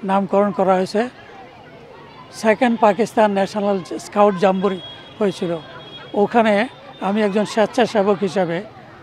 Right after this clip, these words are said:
আমি দায়িত্ব পালন করি এবং সেখানে আমি দেখি যে পশ্চিম পাকিস্তান থেকে রেলওয়ে স্কাউটরা আসছে। আমি মনে করেছিলাম যে এরা স্কাউটের স্কুলের শিক্ষক এবং ছাত্র, কিন্তু পরে আমি জানতে পারলাম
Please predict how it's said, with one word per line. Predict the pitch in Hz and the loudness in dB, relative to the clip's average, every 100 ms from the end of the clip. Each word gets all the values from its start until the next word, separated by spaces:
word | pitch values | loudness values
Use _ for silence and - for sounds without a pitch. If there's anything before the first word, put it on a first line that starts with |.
| - - - - - - | -20 -20 -20 -20 -20 -8
আমি | 190 185 | -4 -2
দায়িত্ব | 185 180 196 | 0 0 -2
পালন | 180 190 185 | 0 0 -2
করি | 202 196 254 - - - - - | -2 0 0 -4 -18 -20 -18 -4
এবং | 196 208 | -2 0
সেখানে | 233 208 226 | 0 0 2
আমি | 226 208 | 0 2
দেখি | 196 220 196 214 - - - | 0 2 -2 -4 -16 -20 -10
যে | 196 | -2
পশ্চিম | 226 - 226 | -2 0 2
পাকিস্তান | 208 202 220 233 208 | 2 2 0 0 0
থেকে | 233 208 202 - - - 170 | 0 0 0 -2 -14 -14 0
রেলওয়ে | 202 226 240 214 | 4 6 6 4
স্কাউটরা | - 220 202 151 202 | 2 4 4 4 2
আসছে। | 175 - 180 123 - - - - - | 2 -4 -14 -14 -20 -20 -20 -20 -8
আমি | 202 214 277 | -2 2 4
মনে | 233 233 | 4 4
করেছিলাম | 262 226 233 226 220 | 2 2 2 2 4
যে | |
এরা | 208 202 190 - - - - - - 180 | 6 6 2 -4 -18 -18 -20 -20 -12 -12
স্কাউটের | - 208 202 208 196 - - - 165 | 4 6 6 4 -2 -6 -16 -8 -8
স্কুলের | - 254 233 185 - - - - - | 2 6 6 4 -4 -20 -20 -20 -16
শিক্ষক | - 247 - 247 214 | -2 -2 2 2 6
এবং | 202 202 | 4 2
ছাত্র, | - 208 175 175 131 - - - - - | 0 -2 -4 -10 -16 -18 -18 -18 -18 -8
কিন্তু | 202 208 | -4 0
পরে | 226 214 233 | 6 8 8
আমি | 233 233 | 6 4
জানতে | 226 214 214 | 2 2 2
পারলাম | 226 220 190 | 4 4 4